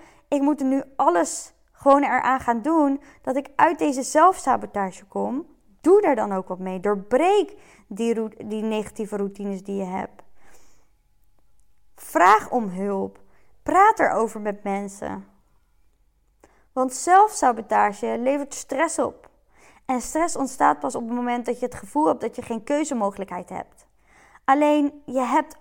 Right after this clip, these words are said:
altijd een keuze. En de keuzes zijn ook nog eens oneindig. Dus in je, dit,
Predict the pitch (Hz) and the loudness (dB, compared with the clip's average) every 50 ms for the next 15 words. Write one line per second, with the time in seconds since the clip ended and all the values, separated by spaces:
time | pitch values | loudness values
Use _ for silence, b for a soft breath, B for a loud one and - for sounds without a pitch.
0 | - - 269 269 277 285 285 294 285 - - 269 262 262 269 277 - - - 233 | 2 4 6 6 8 8 6 4 2 0 4 4 6 6 4 2 -2 -6 -8 -8
1 | 233 233 - 262 262 330 370 339 - - - - - - - _ b b b b | -6 -4 -2 0 0 0 0 -2 -4 -6 -8 -10 -12 -16 -20 _ b b b b
2 | b b b - 262 262 277 - 320 311 302 277 262 - 294 277 - - - 285 | b b b -4 -4 -4 -2 -2 -2 -2 -2 -2 -2 0 0 0 0 2 4 4
3 | 339 320 349 330 - 311 - - - 269 - - 262 277 302 294 262 202 - - | 4 2 0 -4 -6 -6 -6 -6 -6 -6 -4 -2 0 2 2 2 0 0 -4 -8
4 | - - - _ _ _ b b b b b b b b - 190 185 - - - | -12 -20 -20 _ _ _ b b b b b b b b -4 -4 -4 -4 -4 -2
5 | - 202 202 - - - 254 302 277 - - - - | 0 0 0 -2 -4 -6 -6 -8 -8 -6 -10 -12 -14